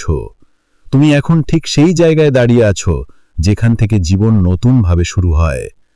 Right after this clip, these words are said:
তাই আজ বলো নিজেকে, "আমি ক্লান্ত, কিন্তু হাল ছাড়ছি না, কারণ আমার সৃষ্টিকর্তা জানেন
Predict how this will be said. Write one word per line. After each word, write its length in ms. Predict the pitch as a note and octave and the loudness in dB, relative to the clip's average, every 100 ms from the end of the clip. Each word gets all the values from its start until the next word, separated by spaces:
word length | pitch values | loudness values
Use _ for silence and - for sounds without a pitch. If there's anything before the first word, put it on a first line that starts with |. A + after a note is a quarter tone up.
| _ _ _ _ - | _ _ _ _ 0
তাই 140 | C3+ | 2
আজ 180 | C3 D3+ C#3+ | 2 0 0
বলো 220 | E3+ F3+ | 0 2
নিজেকে, 480 | D#3 A#2+ A2+ E2+ D2 - _ _ _ _ | 2 2 0 -2 -6 -8 _ _ _ _
"আমি 180 | F#2+ C3+ | 0 0
ক্লান্ত, 440 | - C3+ D#3 D#3 F2+ A1 - _ _ | 2 0 0 0 -2 -4 -10 _ _
কিন্তু 220 | A2 F#2+ G#2+ | -2 0 0
হাল 220 | - F#2 A#2 | 0 -2 -2
ছাড়ছি 440 | - A2 - - F#2+ | -4 -6 -4 -2 -2
না, 140 | C2+ G1+ - _ _ _ - | -2 -10 -20 _ _ _ -6
কারণ 220 | F2+ G#2+ | -2 0
আমার 220 | A2 A2+ | 2 0
সৃষ্টিকর্তা 680 | G#2+ A2 G2+ C3+ A#2+ A#2+ - | -2 -4 -4 -4 -4 -4 -2
জানেন 420 | G2 E2+ G2 B2 | -2 0 2 2